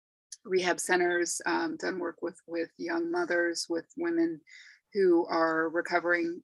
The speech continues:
from addiction, um, just all kinds of things in the community.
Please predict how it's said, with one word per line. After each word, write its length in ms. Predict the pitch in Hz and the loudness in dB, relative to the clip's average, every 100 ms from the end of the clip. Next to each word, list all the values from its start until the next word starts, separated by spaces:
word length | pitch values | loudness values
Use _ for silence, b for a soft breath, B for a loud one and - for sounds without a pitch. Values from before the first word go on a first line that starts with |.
| - | -4
from 160 | 160 | -4
addiction, 640 | 160 202 - - 185 175 170 165 | 0 -2 -2 -2 -2 -2 -4 -2
um, 540 | 165 160 147 151 160 _ - | -2 -2 -4 -8 -14 _ -8
just 260 | 170 - - | -6 -4 0
all 140 | 165 | 0
kinds 280 | - 175 165 | 0 0 0
of 80 | 151 | -4
things 420 | - - - - - | -10 -8 -8 -10 -6
in 140 | 160 | -6
the 80 | 147 - | -6 -6
community. 580 | 151 151 - - - | -4 -4 -6 -10 -14